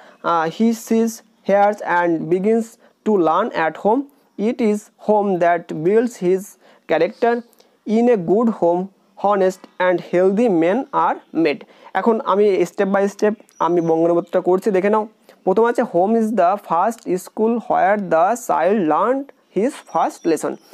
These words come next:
এর উত্তরটা কী হবে দেখে নাও। প্রথমে লিখবে,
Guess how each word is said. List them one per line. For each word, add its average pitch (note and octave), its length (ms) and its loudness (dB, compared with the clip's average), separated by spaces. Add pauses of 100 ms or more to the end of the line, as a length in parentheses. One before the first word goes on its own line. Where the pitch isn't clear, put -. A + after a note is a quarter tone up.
(320)
এর G#3+ 220 0
উত্তরটা G#3+ 320 0
কী A3 120 0
হবে G#3 100 4
দেখে G3 160 2
নাও। F#3+ 160 -2 (1120)
প্রথমে A#3 220 2
লিখবে, F3+ 320 0